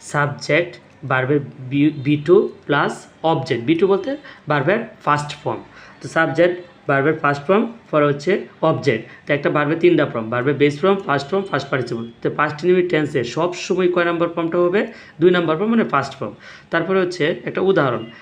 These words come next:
যে "I cooked rice"। এখানে কুকের তিন মা-, কুক হচ্ছে ভার্বের বেস ফর্ম, কুক হচ্ছে ভার্বের বেস ফর্ম, কুকড হচ্ছে ভার্বের দুই নাম্বার ফর্ম,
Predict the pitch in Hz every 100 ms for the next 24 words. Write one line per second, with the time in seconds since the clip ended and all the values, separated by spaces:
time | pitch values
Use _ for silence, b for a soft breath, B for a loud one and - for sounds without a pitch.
0 | B 156 - 175 208 233 - - 180 180
1 | 117 - - - 143 107 95 - b b
2 | 165 185 185 - 190 - 151 147 B B
3 | _ - 190 175 156 - 185 180 190 185
4 | 190 160 160 185 143 143 - 120 110 156
5 | 151 180 180 156 147 208 233 - 143 151
6 | 147 - 107 B B B - 185 196 196
7 | 185 185 165 175 180 180 175 175 185 226